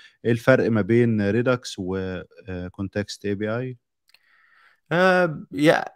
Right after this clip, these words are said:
Speaker 2: حلو. هو، هو ده بعيدا شوية عن، عن موضوع ال-، الحلقة خالص، بس يعني هجاوبك. هو ال-، ال-، الفرق، آم، يعني هما الاتنين المفروض إن هما بيحققوا ال-، نفس الفكرة، فكرة إن يكون في،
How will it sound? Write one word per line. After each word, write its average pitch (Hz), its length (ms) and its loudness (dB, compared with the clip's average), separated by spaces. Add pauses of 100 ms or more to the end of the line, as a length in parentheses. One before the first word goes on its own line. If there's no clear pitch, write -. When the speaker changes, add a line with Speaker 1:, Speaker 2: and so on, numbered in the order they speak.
Speaker 2:
حلو. 170 300 4
هو، 120 360 6
هو 120 180 6
ده 127 100 4
بعيدا 143 260 4
شوية 135 200 2
عن، 127 300 -4
عن 104 240 0
موضوع 110 300 -2
ال-، 120 200 -4
الحلقة 110 600 -4
خالص، 160 260 -2
بس 120 280 -8
يعني 98 380 -4
هجاوبك. 117 600 -4 (760)
هو 127 220 4
ال-، 131 300 0
ال-، 139 200 -2
الفرق، 196 380 2
آم، 170 400 -2 (160)
يعني 120 320 -2
هما 135 160 -2
الاتنين 143 220 -2
المفروض 165 280 -4
إن 160 80 -2
هما 160 100 0
بيحققوا 131 600 -2
ال-، - 640 -12
نفس 110 200 -8
الفكرة، 104 380 -8
فكرة 113 340 -8
إن 101 120 -8
يكون 101 240 -8
في، 123 320 -8